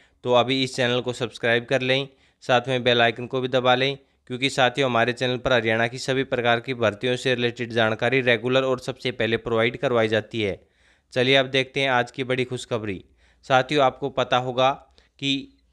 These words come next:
बारह स्लैश दो हज़ार उन्नीस भर्ती काफ़ी दिनों से पेंडिंग चल रही थी और इस भर्ती का पेंडिंग रहने का कारण था कोर्ट केस।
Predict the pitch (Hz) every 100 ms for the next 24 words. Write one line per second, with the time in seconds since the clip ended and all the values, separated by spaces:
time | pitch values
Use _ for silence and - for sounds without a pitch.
0 | _ _ _ _ 123 113 123 139 156 -
1 | 147 151 131 143 120 120 120 127 131 160
2 | - - - 107 110 110 - - 139 127
3 | - 127 131 131 139 - 120 120 120 123
4 | 120 135 127 143 - 127 135 - - _
5 | _ _ _ 113 113 - 135 135 - 131
6 | 135 147 151 120 110 123 127 120 123 123
7 | 131 147 - 131 120 120 117 101